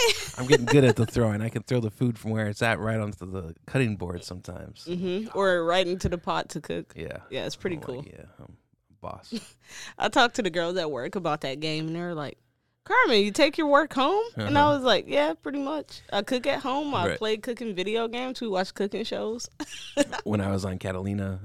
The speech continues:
Speaker 2: uh, Minecraft had, uh, just kinda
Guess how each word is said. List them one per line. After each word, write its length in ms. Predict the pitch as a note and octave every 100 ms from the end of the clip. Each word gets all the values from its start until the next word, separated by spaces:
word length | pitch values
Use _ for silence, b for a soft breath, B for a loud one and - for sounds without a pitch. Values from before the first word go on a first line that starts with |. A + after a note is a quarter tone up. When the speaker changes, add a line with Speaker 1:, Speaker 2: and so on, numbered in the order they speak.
| -
Speaker 2:
uh, 300 | G2 F#2+ F2 G2 _ _ _ _ b b b b b
Minecraft 720 | A2 G#2+ A#2 A2 G2 F2+ - G2+
had, 180 | F2+ - -
uh, 40 | - G#2
just 200 | - G#2
kinda 360 | - F2 E2